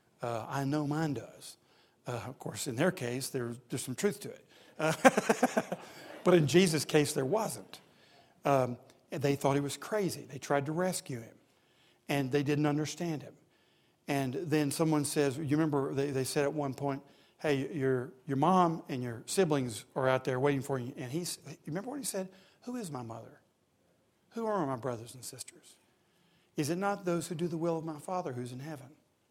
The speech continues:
Jesus consciously is redefining what real eternal family is. That's a very difficult thing to do because we have people who have loved and nurtured us.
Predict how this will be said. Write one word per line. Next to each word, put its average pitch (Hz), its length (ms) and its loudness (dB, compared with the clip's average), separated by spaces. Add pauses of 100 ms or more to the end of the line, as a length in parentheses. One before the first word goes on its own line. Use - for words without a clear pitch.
(1000)
Jesus 180 520 0
consciously 180 840 -6
is 120 140 -4
redefining 160 1000 -4
what 135 240 -2 (140)
real 156 500 -4
eternal 147 540 -6
family 143 540 -6
is. 120 460 -10 (520)
That's 143 220 -2
a 127 60 -4
very 160 500 -2
difficult 156 560 -4
thing 143 260 -2
to 135 100 -8
do 123 400 -4
because 123 300 -6
we 123 120 -2
have 120 180 -4
people 151 300 -4
who 131 100 -4
have 117 240 -8
loved 147 280 0
and 120 160 -6
nurtured 143 380 -6
us. 147 280 -2